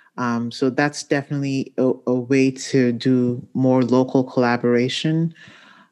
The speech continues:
Um, but also just a lot of institutional or a-,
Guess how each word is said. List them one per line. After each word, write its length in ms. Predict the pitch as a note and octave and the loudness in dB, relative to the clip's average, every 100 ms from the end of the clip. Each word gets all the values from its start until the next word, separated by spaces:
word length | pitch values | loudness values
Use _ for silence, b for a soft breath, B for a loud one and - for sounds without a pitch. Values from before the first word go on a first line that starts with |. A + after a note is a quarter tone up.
| _ | _
Um, 420 | C#3 C3+ C3 C3 C3 D3+ | -2 0 2 0 0 -2
but 220 | D3 D3 | -2 -2
also 480 | E3+ G#3 A#3 - E3+ | 0 0 0 0 -2
just 400 | D3+ F#3 F#3 - _ _ _ _ _ _ _ | 0 -2 -4 -12 _ _ _ _ _ _ _
a 120 | E3 | -2
lot 280 | E3 F#3+ G#3+ | 0 2 2
of 280 | G3+ F#3+ F#3 - | 2 0 -2 -8
institutional 720 | D#3+ - - E3 D#3 D#3 D#3+ | -12 -12 -4 -4 -2 -4 -4
or 120 | D3 C#3+ | -2 -2
a-, 260 | D3 D3+ | -2 -4